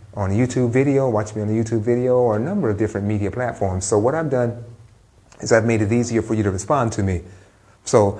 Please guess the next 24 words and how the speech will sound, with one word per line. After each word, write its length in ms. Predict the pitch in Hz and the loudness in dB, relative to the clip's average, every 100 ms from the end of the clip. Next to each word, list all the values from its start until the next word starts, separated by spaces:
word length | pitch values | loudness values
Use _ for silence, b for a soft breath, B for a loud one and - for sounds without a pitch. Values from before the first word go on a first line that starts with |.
| B - | B 2
while 180 | 117 | 4
you 180 | 120 139 | 4 4
are 60 | 127 | 2
free 380 | - 185 170 - - - _ - | 4 4 4 -2 -12 -20 _ -8
to 120 | - | -6
subscribe 540 | - 117 - 147 147 143 | -2 -4 -2 -2 0 -2
to 80 | 135 | -2
my 100 | 117 | -2
channel 520 | 160 151 110 107 123 - - _ _ | -2 -2 -2 -2 -6 -12 -20 _ _
and 160 | 113 110 | 0 2
leave 160 | 117 | 2
me 80 | 110 | 2
a 60 | 104 | -2
comment, 500 | 151 151 107 104 104 160 | -4 -4 -2 -2 -4 -6
which 180 | 190 | -4
I 120 | 226 202 | -2 -2
encourage 380 | 185 175 170 | 0 0 -2
you 60 | 131 | -2
to 80 | 120 | -2
do, 260 | 131 110 | 0 0
by 220 | 104 101 95 | 0 -2 -2
the 80 | |
way, 260 | 92 92 98 B B B B - | -2 -4 -6 B B B B -6
then, 520 | 120 110 104 107 | 0 2 0 -2